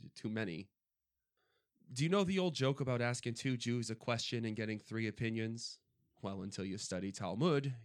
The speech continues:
you don't know the half of it. Disagreement, that's what it's all about. In rabbinical school, you read the opinions of dozens of men and decide who you agree with. That's what we call personal theology.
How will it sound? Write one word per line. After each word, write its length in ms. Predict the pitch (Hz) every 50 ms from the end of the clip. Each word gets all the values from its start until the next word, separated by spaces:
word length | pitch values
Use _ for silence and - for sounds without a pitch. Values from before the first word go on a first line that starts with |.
| -
you 100 | - 107
don't 200 | 101 107 101 87
know 100 | 104 104
the 100 | 95 98
half 260 | 107 127 139 131 - 104
of 100 | 90 80
it. 140 | 71 - - _ _ _ _ _ _ _ _ _ _ _ _ _ _ _ _ _ _ _ - - _ _ - - - _ _ _ - 127
Disagreement, 760 | 131 160 156 - 175 147 139 143 139 123 110 107 92 - -
that's 280 | 131 123 120 123 -
what 160 | 120 120 113 113
it's 160 | 110 - 110
all 200 | 101 104 101 98
about. 380 | 98 90 85 85 73 64 - _ _ _ _ - - _ _
In 160 | - 127 120 113
rabbinical 500 | 120 127 - 240 233 214 - - 110 107
school, 360 | - - - 104 101 98 104
you 180 | 101 101 101
read 240 | 95 113 117 120 117
the 100 | - 113
opinions 560 | 113 117 - 110 101 98 101 101 101 104 -
of 140 | - - -
dozens 340 | - 107 117 127 156 165 151
of 100 | 180 131
men 240 | 110 101 98 101 110
and 120 | 110 113
decide 400 | 110 110 - - 92 95 98 98
who 200 | 104 104 92 92 92 85
you 200 | - 78 85 92
agree 280 | 92 - - 139 135 110
with. 280 | 80 - - - - - _ _ _ _ _ _ _
That's 220 | - 117 117 113 -
what 120 | 131 98
we 120 | 120 123 117
call 260 | - 117 113 110 98
personal 540 | - - 120 113 110 - - 101 107 101 101
theology. 760 | - 110 113 131 139 131 107 71 65 - - 85 - -